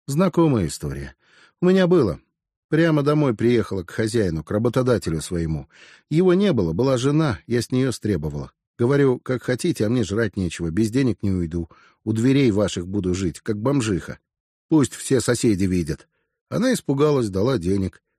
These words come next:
Предлагаешь домой к нему заявиться?" "А я ведь знаю, где он живёт, был у него два раза". Грошев посмотрел в телефонном списке. "Вот дом, номер квартиры, этаж, все данные".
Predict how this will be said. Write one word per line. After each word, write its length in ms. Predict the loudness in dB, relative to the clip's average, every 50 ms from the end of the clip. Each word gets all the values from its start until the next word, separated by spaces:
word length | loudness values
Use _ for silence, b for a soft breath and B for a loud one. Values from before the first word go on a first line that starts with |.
| _ _ _ _ _ _ _ _ _ -16
Предлагаешь 520 | -12 -10 -8 -6 -6 -4 -4 -4 -4 -2
домой 300 | -2 -2 0 0 0 -2
к 80 | -2 -2
нему 200 | -4 -2 -2 -4
заявиться?" 580 | -6 -6 -8 -8 -8 -12 -12 -14 -16 -18 -18 _ _ _ _ _ _ _ _ _ _ _ _ _ _ _ _
"А 120 | -4 -2
я 180 | 0 0 2 0
ведь 140 | 0 0 0
знаю, 300 | 2 2 4 4 2 2
где 140 | 2 2 2
он 120 | 2 2
живёт, 380 | 2 2 2 2 2 0 0 -2
был 200 | -2 0 0 2
у 80 | 2
него 220 | 0 0 0 0 -2
два 220 | -2 -2 0 0
раза". 300 | 0 -2 -4 -8 -12 -16 _ _ _ _ _ _ _ -8
Грошев 400 | -2 0 0 0 0 -2 -6 -6
посмотрел 500 | -6 -6 -4 -4 -4 -2 -2 -2 -2 -2
в 60 | -4
телефонном 500 | -4 -4 -4 -4 -4 -2 -2 -2 -2 -2
списке. 480 | -4 -6 -8 -8 -8 -8 -12 -14 -16 b b b b b b b
"Вот 260 | 0 2 2 2 2
дом, 240 | 2 2 4 4 4
номер 260 | 4 4 2 0 0
квартиры, 560 | 0 -2 -2 -2 -2 -2 -2 0 2 2 0
этаж, 280 | 0 -2 -4 -4 -4 -6
все 220 | -8 -6 -6 -6
данные". 480 | -4 -4 -4 -2 -2 -4 -4 -6 -10